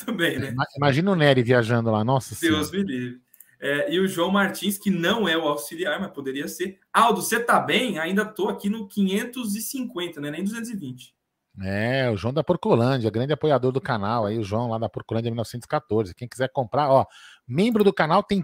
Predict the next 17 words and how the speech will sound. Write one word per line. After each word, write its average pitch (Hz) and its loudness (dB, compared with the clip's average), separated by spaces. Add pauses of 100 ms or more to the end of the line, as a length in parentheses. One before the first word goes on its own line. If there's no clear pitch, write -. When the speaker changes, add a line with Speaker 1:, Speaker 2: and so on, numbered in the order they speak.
Speaker 2:
quinze 226 -2
por 185 2
cento 185 -2
de 156 -6
desconto 170 -2
em 190 -4
qualquer 180 2
produto 156 2
lá 151 0
na 165 -2
Porcolândia. 156 0
Então 156 -4
torne-se 175 -2
membro 143 0
aí 139 2
do 139 0
canal, 135 0